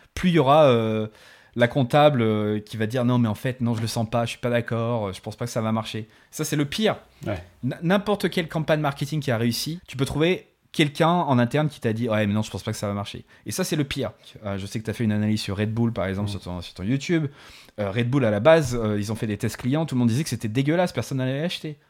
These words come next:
Speaker 1: En fait, c'est, c'est l'un, c'est pour ça qu'il y a certaines marques qui réussissent, ça me donne un peu les, la chair de poule, j'adore parler de ça. Ah, c'est pour ça qu'il y a certaines marques qui réussissent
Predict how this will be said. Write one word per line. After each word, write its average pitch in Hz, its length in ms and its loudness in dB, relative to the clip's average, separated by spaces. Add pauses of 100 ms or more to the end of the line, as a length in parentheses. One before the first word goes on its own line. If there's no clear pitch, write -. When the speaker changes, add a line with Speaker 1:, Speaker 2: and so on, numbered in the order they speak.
Speaker 1:
En - 60 -20
fait, 196 340 0
c'est, 139 320 -4
c'est 131 160 -10
l'un, 147 340 2 (120)
c'est 139 260 -6
pour - 200 -6
ça 190 260 2
qu'il 139 160 -2
y - 20 -12
a - 20 -12
certaines 143 380 0
marques 143 200 -2
qui 120 100 -4
réussissent, 117 360 -4
ça - 160 -6
me 107 60 0
donne 110 140 0
un 104 80 0
peu 120 100 -6
les, 104 140 -4
la 98 100 -8
chair 104 180 -6
de 104 80 -4
poule, 147 200 -6
j'adore 101 260 -4
parler 90 200 -6
de - 40 -12
ça. - 120 -10 (360)
Ah, 104 80 -8
c'est 120 160 -6
pour 147 120 -8
ça 196 140 0
qu'il 135 120 -4
y - 20 -6
a - 20 -6
certaines 123 220 -2
marques 120 160 0
qui 107 100 -4
réussissent 104 460 -6